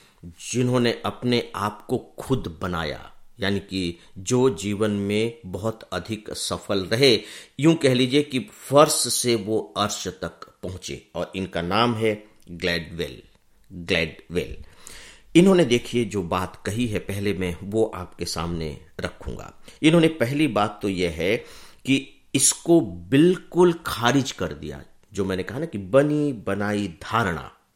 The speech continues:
तो बनी बनाई धारणा क्या थी? बनी बनाई धारणा यह थी कि जो सुपरस्टार होते हैं, यहां मैं जो सुपरस्टार की बात कह रहा हूं, उसका संबंध केवल फिल्म से नहीं है।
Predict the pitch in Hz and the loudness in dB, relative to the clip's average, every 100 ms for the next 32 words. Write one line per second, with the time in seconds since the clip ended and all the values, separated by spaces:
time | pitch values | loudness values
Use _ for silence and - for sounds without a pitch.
0 | _ _ _ 117 107 147 190 175 127 127 | _ _ _ -8 4 6 6 6 4 4
1 | 135 107 92 98 107 110 - 170 117 - | 2 0 -6 -4 -2 -4 -2 0 0 -2
2 | - - _ - 101 147 147 113 107 104 | -20 -20 _ -8 -2 0 0 0 0 -2
3 | 82 87 95 95 92 87 90 - 107 156 | -4 -2 0 0 -2 -2 -4 -4 -6 -8
4 | - - - - _ 135 110 113 - 165 | -8 -20 -20 -20 _ -2 2 2 0 -2
5 | 139 107 - - 78 80 82 80 58 - | -2 -2 -4 -6 -6 -8 -10 -14 -14 -8
6 | 110 123 120 104 - - 87 127 98 90 | -4 0 0 0 -2 -4 -2 -2 -2 -4
7 | 85 - 80 80 - 78 80 85 92 147 | -6 -6 -8 -10 -10 -10 -8 -8 -8 -10
8 | - - _ - - 95 90 92 117 - | -12 -20 _ -10 -8 -6 -4 -2 -4 -4
9 | 101 90 - 95 90 82 82 73 82 67 | -4 -4 -6 -6 -6 -6 -6 -8 -8 -12